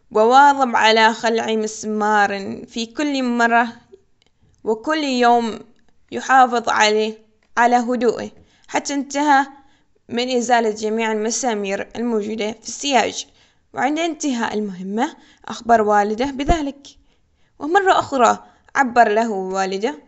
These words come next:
عن مدى سعادته وفخره بإنجازه.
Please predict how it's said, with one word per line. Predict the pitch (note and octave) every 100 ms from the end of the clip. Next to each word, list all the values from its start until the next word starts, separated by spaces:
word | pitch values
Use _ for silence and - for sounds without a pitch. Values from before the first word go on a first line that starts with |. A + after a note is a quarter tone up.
| _ G#3
عن | G3+ G3+
مدى | G3+ G3+
سعادته | - - G#3 G#3 G#3 A3 G3+
وفخره | G#3+ G#3 - A3 - G#3+ A3 A3 A#3
بإنجازه. | A3 - A#3+ G#3 G#3 -